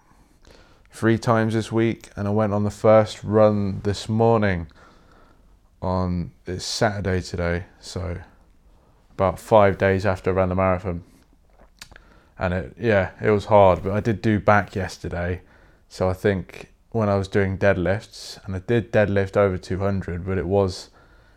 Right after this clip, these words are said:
it wasn't a proper deadlift. It was a bit higher. It's like a, I don't know, maybe like a fifteen inch, uh, like a higher one, you know, like you do in a strongman comp. Um,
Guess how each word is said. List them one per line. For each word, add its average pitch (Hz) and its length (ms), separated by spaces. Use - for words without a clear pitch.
it - 40
wasn't 107 220
a 92 40
proper 98 260
deadlift. 87 440
It 98 60
was 87 140
a 92 40
bit 98 140
higher. 87 560
It's - 140
like 92 180
a, 85 180
I - 60
don't 95 100
know, 82 260
maybe 95 200
like 98 180
a 101 40
fifteen 101 520
inch, 95 460
uh, 87 480
like 101 160
a 92 60
higher 95 300
one, 85 280
you 85 80
know, 87 160
like 87 260
you 92 80
do 95 120
in 87 100
a 87 40
strongman 85 540
comp. - 320
Um, 90 420